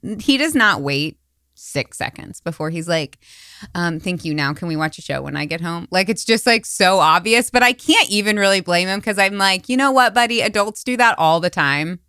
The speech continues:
They're just, like, slightly more subtle about it. They wait, like,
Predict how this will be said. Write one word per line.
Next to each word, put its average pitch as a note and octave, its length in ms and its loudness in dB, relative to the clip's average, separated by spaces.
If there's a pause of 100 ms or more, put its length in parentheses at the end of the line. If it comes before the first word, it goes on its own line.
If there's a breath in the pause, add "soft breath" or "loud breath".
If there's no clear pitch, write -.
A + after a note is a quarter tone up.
(300)
They're F#3 160 2
just, G3 240 -4
like, G3+ 160 0
slightly D3 640 -4
more C3 220 -6
subtle D3+ 400 -4
about F#3+ 300 -2
it. F#3 180 -4
They F3+ 120 2
wait, F3+ 380 -2
like, D#3 300 -2